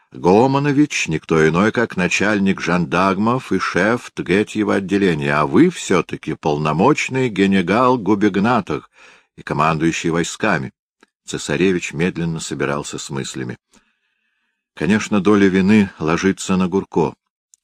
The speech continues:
но всего более виноват вовсе не Иосиф Владимирович, а граф Адлерберг. Именно генерал Гурко просил разрешения осмотреть дворцовые подвалы, но ему в этом отказали.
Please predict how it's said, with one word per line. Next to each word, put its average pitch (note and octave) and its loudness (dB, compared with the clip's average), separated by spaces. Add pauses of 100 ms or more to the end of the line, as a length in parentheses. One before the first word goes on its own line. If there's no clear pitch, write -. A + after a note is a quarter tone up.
(280)
но D2+ -2
всего E2+ 0
более F#2 2 (480)
виноват E2 0
вовсе F2+ 0
не G2 6
Иосиф G#2+ 4
Владимирович, G#2+ 0 (380)
а D2 -6
граф D#2 -2
Адлерберг. F2+ -4 (720)
Именно G2+ 4
генерал F2+ 2
Гурко G2+ 2
просил A#2+ 0
разрешения E2 0 (300)
осмотреть F2 0
дворцовые D#2 -2
подвалы, D2+ -2 (240)
но D2 -2
ему D2 2
в D2+ -2
этом F2 -2
отказали. C#2+ -4